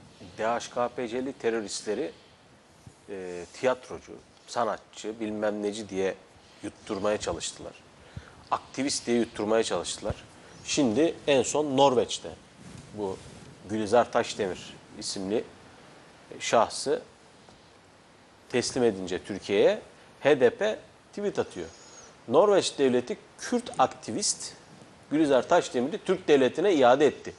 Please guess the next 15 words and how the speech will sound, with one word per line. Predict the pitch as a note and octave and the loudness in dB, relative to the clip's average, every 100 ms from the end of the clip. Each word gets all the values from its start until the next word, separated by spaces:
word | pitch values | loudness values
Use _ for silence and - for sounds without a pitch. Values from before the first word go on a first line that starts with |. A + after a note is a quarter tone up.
| - - - - - - | -18 -20 -20 -20 -20 -20
Şimdi | - | -16
Türk | - A2 - | -10 -8 0
devleti | A#2 A#2 A#2 | 2 2 0
kim? | A2+ C3 F2 - - - - - - - - - - - - - - - - - | -2 0 0 -4 -20 -20 -20 -20 -20 -20 -20 -20 -20 -20 -20 -20 -20 -20 -20 -6
E, | G2+ | -2
aktivist | G2 A2 - A#2 B2+ - | 0 0 -2 -2 -2 0
kim? | C3 F#2+ | -2 0
Aktivistin | G#2+ - B2 A#2 - | -2 -2 -4 -4 0
de | D3+ | 4
resimlerine | A#2+ - B2 B2 C#3 | 4 2 2 4 6
bakın. | A2 G2+ | 4 4
Abdullah | G#2 G#2 A2+ A#2 | 0 0 4 6
Öcalan'a | A2 A2+ B2+ | 6 4 4
hizmet | A#2 A#2+ A#2 | 2 2 2
ederken | G2 F2 - C3+ | 2 -2 -4 -6